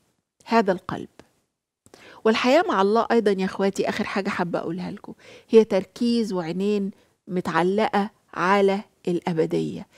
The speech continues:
الحياة الدائمة اللي أنا هعيشها معاه. المسيح قال: "اللي هيتبعني يحمل صليبه ويتبعني".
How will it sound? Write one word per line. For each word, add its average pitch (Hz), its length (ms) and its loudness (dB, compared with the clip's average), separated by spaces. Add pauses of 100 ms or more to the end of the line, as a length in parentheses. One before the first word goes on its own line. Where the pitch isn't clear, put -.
(360)
الحياة 196 640 2
الدائمة 180 680 -2 (1300)
اللي 196 200 6
أنا 226 180 4
هعيشها 185 420 -2
معاه. 165 480 -8
المسيح 175 500 -4
قال: 208 380 0 (680)
"اللي 220 200 2
هيتبعني 202 760 0 (320)
يحمل 214 420 2
صليبه 185 560 -2 (800)
ويتبعني". 220 560 -2